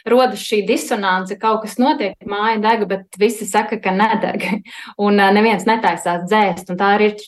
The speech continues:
šī, eh, bezcerības sajūta, kas rodas ļoti daudzos cilvēkos, un ko arī, um, minēja, uh, ka, nu, nav sajūta, ka es kaut kā varu līdzdarboties un kaut ko darīt.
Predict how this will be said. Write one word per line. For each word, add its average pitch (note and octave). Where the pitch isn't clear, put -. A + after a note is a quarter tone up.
šī, -
eh, F3+
bezcerības G3
sajūta, F#3+
kas G#3+
rodas F#3+
ļoti G3
daudzos F3+
cilvēkos, G3+
un G3
ko G3+
arī, F#3
um, F3+
minēja, G3
uh, F#3+
ka, G#3+
nu, G#3
nav A3
sajūta, A#3
ka G#3+
es A#3
kaut G#3+
kā G#3+
varu G3
līdzdarboties F#3
un F#3
kaut G3
ko F3+
darīt. F#3